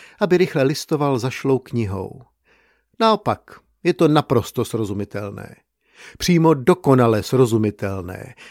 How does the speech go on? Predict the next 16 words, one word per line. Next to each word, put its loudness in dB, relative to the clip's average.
Je 4
to 6
výrazový 0
prostředek, -4
který -4
se -2
vyjadřuje 0
s -8
absolutní -4
přesností.“ -8
Doktor 0
vzdál 2
nápovědu -2
v -8
moudré -2
knize -6